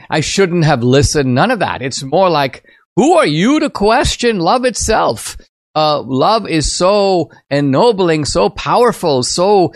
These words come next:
su-, such a lofty human impulse that surrendering it to it pretty much under any circumstances must be the right and good and true thing to do. And this was exactly the perspective of the romantic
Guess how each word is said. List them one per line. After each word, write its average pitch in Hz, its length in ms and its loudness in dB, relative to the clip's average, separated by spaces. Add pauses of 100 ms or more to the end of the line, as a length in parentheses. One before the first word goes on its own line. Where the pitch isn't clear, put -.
(140)
su-, - 280 -6
such 202 240 -2
a 180 120 2
lofty 160 600 0
human 160 320 -2
impulse 147 520 -2
that 143 320 -2
surrendering 208 720 0
it 135 180 -4
to 151 80 -2
it 123 180 -2 (360)
pretty 262 280 0
much 185 360 -2
under 156 400 -2
any 165 280 -2
circumstances 120 880 -4 (380)
must 196 360 0
be 156 160 4
the 127 180 0
right 120 400 0
and 117 260 -2
good 123 240 2
and 117 220 -2
true 131 260 0
thing 120 220 -2
to 110 100 -4
do. 123 240 0 (240)
And - 160 -20
this 160 140 -4
was 147 120 -2
exactly 120 480 -2
the 104 120 -2
perspective 110 640 0
of 107 340 0 (460)
the 104 280 2 (520)
romantic 113 680 -2